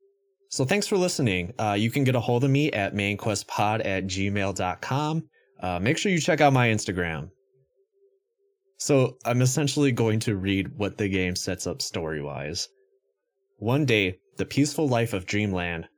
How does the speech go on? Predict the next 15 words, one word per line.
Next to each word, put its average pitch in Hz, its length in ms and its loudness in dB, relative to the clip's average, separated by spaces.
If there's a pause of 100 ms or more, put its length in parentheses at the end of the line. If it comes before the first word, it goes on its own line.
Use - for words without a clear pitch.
(120)
was 92 140 -2
shattered 151 580 2
by 117 160 0
a 117 80 -2
mysterious 180 640 0
crisis. - 920 -6 (420)
The 107 160 -2
inhabitants 120 760 -2 (320)
didn't 147 420 2
dream. 113 600 0 (600)
On 107 120 0
the 120 160 4
edge 139 140 2
of 104 120 -2
Dreamland, 107 640 0